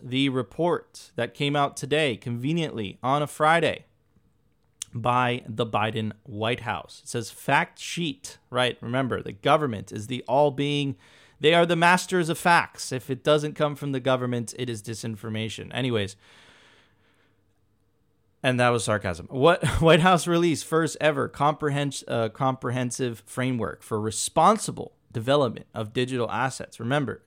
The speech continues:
if the government doesn't approve of it, it is irresponsible. Anyways, President Biden, March ninth executive order on ensuring responsible development of digital assets outlined the wh-, first whole-of-government approach to addressing the risks and har-,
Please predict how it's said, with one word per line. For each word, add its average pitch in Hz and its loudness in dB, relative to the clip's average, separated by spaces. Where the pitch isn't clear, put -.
if 110 -14
the 117 -8
government 143 0
doesn't 139 0
approve 151 -2
of 127 -4
it, 127 -2
it 127 -2
is 113 -4
irresponsible. 147 -4
Anyways, 160 2
President 175 2
Biden, 170 6
March 151 2
ninth 156 0
executive 139 -2
order 139 0
on 123 0
ensuring 151 -2
responsible 160 -2
development 143 0
of 104 -8
digital 143 -2
assets 135 -2
outlined 135 0
the 113 -2
wh-, - -20
first 156 -2
whole-of-government 160 0
approach - -4
to 127 -4
addressing 135 -2
the 196 -2
risks 165 -2
and 123 -2
har-, 165 0